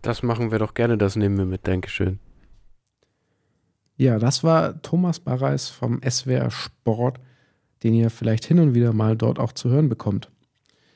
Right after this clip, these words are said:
Speaker 2: Ja, ihr habt's gehört, äh, überlegt's euch gut, ob ihr euch, äh, in dieses Gefilde begeben wollt. Äh, es kann trotzdem viel Spaßiges dabei sein.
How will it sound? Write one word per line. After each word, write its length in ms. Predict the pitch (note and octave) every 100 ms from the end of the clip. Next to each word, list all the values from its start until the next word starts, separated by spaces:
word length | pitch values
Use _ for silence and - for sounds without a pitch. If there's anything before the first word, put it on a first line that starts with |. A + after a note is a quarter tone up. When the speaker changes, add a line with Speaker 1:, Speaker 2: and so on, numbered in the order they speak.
| _
Speaker 2:
Ja, 240 | A#2+ A2 A#2+
ihr 60 | -
habt's 240 | A2+ -
gehört, 400 | - C3 D#3+ -
äh, 260 | - B2+ B2 A#2+
überlegt's 640 | - C3+ B2 A#2+ C#3 -
euch 240 | C#3 C3 -
gut, 260 | D3 -
ob 140 | - B2+
ihr 120 | C3+
euch, 320 | C#3+ B2+ - -
äh, 380 | A2+ A#2 A#2 B2 - _ _ _ _ _ _ -
in 160 | B2+ B2+
dieses 360 | B2+ B2+ B2
Gefilde 460 | - A#2 - C#3+ C3+
begeben 460 | A#2 A2+ C3+ F3
wollt. 320 | D#3 E3+ G3 - _ _ _ _ -
Äh, 140 | A#2+
es 160 | A#2+ -
kann 180 | C3
trotzdem 460 | A#2+ C#3 - - B2
viel 220 | - C3
Spaßiges 580 | B2+ - A#2 - A#2+ A#2
dabei 340 | A2 G#2+ A2
sein. 380 | A#2 C3 C3+ C#3